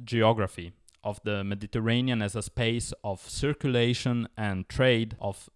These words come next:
slaves? And maybe related to that, what are the peculiarities of the Ottoman experience in this context? And what are, on the contrary, aspects of continuity from previous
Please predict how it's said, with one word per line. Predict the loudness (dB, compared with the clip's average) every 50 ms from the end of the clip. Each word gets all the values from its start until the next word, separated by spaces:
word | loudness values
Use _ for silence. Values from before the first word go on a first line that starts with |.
| _
slaves? | -12 -6 -2 0 0 0 -2 -6 -10 -14 -12 -8
And | -6 -4 -4 -4 -4 -6 -4 -2
maybe | 0 0 2 2 0 0
related | 0 -2 -2 -2 -4 -2 -2 -4 -2 -2
to | -2 0
that, | 2 2 2 2 0 -2 -8 -12
what | -10 -4 -2 -2 -2 -2 -4 -10 _
are | -4 -2 0 2 2 0 -2 -4
the | -8 -12 -12 -12 -12 -8
peculiarities | -8 -8 -6 -4 -4 -2 0 2 2 2 2 0 -2 -2 -6 -8 -8 -10 -10 -8 -8
of | -8 -8 -6
the | -4 -4
Ottoman | -4 -4 -4 -6 -6 -4 -6
experience | -6 -10 -12 -10 -6 -4 -4 -4 -4 -6 -8 -10 -12 -14 -16 -14
in | -10 -10 -8 -8
this | -8 -8 -10 -10
context? | -6 -4 -4 -4 -2 -4 -4 -6 -6 -8 -12 -16 -18 -20 -20 -20 _ _ _
And | -8 -6 -4 -4 -4 -6 -6 -10 -14 -18
what | -20 -18 -10 -4 -2 -2 -2 0 -2
are, | -2 0 0 -2 -4 -4
on | -4 -4 -4
the | -4 -4
contrary, | -4 -4 -2 -2 -4 -6 -8 -8 -6 -6 -6 -8 -10 _ _ -6
aspects | -6 -4 -4 -6 -8 -6 -6 -6
of | -6 -6 -6
continuity | -8 -8 -6 -6 -4 -2 -2 -2 -2 -2 -4 -6 -8 -8 -10
from | -12 -10 -8 -6 -6 -6 -8 -12 -16 _ -8
previous | -6 -6 -6 -6 -6 -8 -10 -10 -14 -18